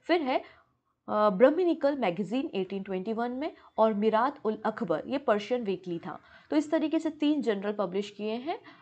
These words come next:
राजा राम मोहन राय जी ने। तो इन तीनों का नाम आपको दिमाग में याद रखना है। संवाद कौमुदी से कई बार एग्जाम में क्वेश्चन फ्रेम हुए हैं। अब इसका अगर आप चाहें तो स्क्रीनशॉट ले सकते हैं। ये वो सारे लिटरेसी वर्क है जो राजा राम मोहन राय जी के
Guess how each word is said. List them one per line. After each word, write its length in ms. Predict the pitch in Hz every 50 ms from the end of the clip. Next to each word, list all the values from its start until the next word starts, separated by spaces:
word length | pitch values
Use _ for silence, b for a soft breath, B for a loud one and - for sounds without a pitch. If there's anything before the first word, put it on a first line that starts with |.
| _ 196
राजा 260 | 190 180 185 214 220
राम 200 | 214 208 202 190
मोहन 300 | 190 190 185 190 196 208
राय 160 | 220 220 226
जी 140 | 220 247 262
ने। 120 | 277 311
तो 100 | 311 349
इन 220 | - - 302 359 349
तीनों 260 | 330 294 247 247 226
का 140 | - 214 202
नाम 220 | 196 190 190 190
आपको 260 | 185 175 - - 226
दिमाग 260 | 185 185 180 180 180 180 -
में 100 | 185 180
याद 240 | 175 175 185 180 240
रखना 240 | 247 247 - 277 294
है। 140 | 311 370
संवाद 480 | 403 - 311 247 226 226 240 269 339 -
कौमुदी 380 | - 294 285 262 277 233 277 262
से 140 | 269 311
कई 220 | 302 - 262 240 233
बार 200 | 202 202 202 202
एग्जाम 320 | 190 175 170 190 170 165
में 100 | 185 196
क्वेश्चन 340 | 190 180 165 170 - 214 220
फ्रेम 280 | 226 - 208 185 175 175
हुए 180 | 170 160 160
हैं। 180 | 156 156 - B B B B B B B B
अब 340 | - 381 392 330 320 - - -
इसका 280 | 330 330 - - 349 349
अगर 160 | 320 330 330
आप 160 | 320 320 320
चाहें 260 | - 269 226 220 240
तो 120 | 240 294 277
स्क्रीनशॉट 560 | - - - 247 226 214 208 233 202 208 -
ले 120 | 196 208
सकते 320 | 208 - 240 - 233 - 277
हैं। 200 | 277 320 381 B B B B B B -
ये 160 | 285 370 359 240
वो 240 | 190 185 262 320
सारे 500 | 349 - - - 220 208 196 220 254 311
लिटरेसी 560 | 302 240 214 202 202 208 226 240 226 - 254 233
वर्क 320 | 175 196 208 254 254 -
है 80 | 320 311
जो 100 | 294 262
राजा 280 | 214 190 185 196 214
राम 160 | 208 220 226
मोहन 280 | 214 196 185 190 190 190
राय 160 | 190 185 190
जी 140 | 175 185 185
के 140 | - 185